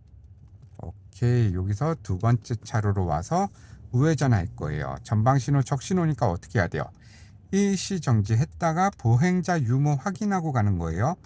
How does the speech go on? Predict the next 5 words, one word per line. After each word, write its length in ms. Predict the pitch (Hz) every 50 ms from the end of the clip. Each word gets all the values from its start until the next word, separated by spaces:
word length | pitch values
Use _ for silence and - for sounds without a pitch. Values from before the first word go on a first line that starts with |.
| - - - - - - - -
보행자 600 | - 101 104 120 127 185 208 214 202 175 170 147
유무. 400 | 110 92 90 90 101 127 180 214 - - - - - - - - - - - - - -
보행 340 | - 92 92 101 120 113 110
신호가 440 | - - 180 196 202 185 170 143
아니라 480 | 98 92 95 90 85 104 131 160 180